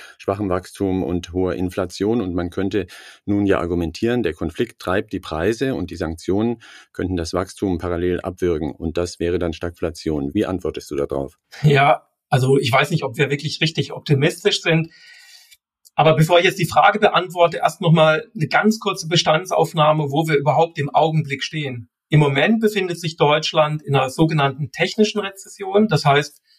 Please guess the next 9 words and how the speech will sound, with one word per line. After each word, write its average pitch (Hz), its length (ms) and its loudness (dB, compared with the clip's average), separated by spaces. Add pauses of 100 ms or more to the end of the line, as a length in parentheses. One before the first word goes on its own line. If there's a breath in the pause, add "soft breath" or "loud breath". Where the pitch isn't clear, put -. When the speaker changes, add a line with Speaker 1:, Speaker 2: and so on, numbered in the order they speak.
(100)
Speaker 2:
vermutlich 160 600 2
ist - 140 -16
die 143 80 2
deutsche 147 460 0
Wirtschaft 160 560 2 (100)
auch 156 220 2
im 139 180 2 (100)
ersten 175 400 -2
Quartal 147 540 2